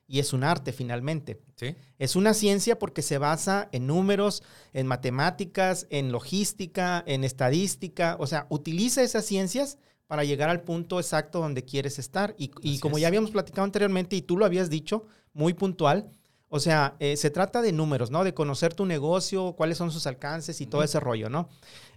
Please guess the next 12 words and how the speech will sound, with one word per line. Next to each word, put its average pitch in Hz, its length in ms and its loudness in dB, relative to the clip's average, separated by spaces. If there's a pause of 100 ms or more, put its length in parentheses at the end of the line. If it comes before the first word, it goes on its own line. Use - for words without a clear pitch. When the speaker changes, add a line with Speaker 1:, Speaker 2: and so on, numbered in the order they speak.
(120)
Speaker 1:
Eh, 165 260 4
y 190 140 2
la, 196 140 6
y 202 120 2
la 202 100 8
otra 254 240 0
parte 233 540 0
es 170 280 0
la 190 200 0
parte 175 320 0
del, 156 260 -2
la, 151 160 -4